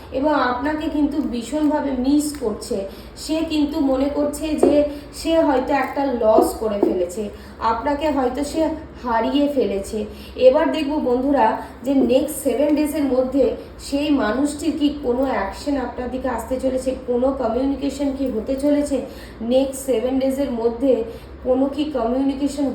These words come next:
হতে চলেছে আপনি যে পার্সনের চিন্তা করছেন, সেই পার্সনের কাছ থেকে কি নেক্সট সেভেন ডেজের মধ্যে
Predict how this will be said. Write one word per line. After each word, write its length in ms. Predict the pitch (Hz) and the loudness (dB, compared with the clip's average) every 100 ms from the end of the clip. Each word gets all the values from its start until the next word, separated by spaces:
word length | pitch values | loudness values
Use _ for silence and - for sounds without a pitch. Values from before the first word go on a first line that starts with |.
| - | -4
হতে 240 | 233 262 | -2 -2
চলেছে 580 | 262 247 269 277 294 220 - - - | 0 0 0 0 -2 -2 -8 -12 -8
আপনি 280 | - 254 | -6 -4
যে 200 | 254 254 247 | -2 -2 -2
পার্সনের 420 | 247 233 262 254 240 - | -6 -6 -4 -6 -6 -8
চিন্তা 320 | 247 240 247 - | -6 -4 -4 -4
করছেন, 420 | 262 - 285 233 - - - - | -4 0 0 0 -2 -12 -16 -4
সেই 200 | 285 311 | -2 0
পার্সনের 500 | 302 302 302 302 302 | 0 0 0 -2 0
কাছ 240 | 294 285 - | 0 -2 -4
থেকে 200 | 302 285 | -6 -4
কি 140 | 294 | -2
নেক্সট 420 | 277 240 269 - | 0 2 0 -2
সেভেন 340 | - 277 269 285 | -4 -4 0 0
ডেজের 280 | 285 302 285 | 0 0 2
মধ্যে 440 | 285 247 262 | 2 2 2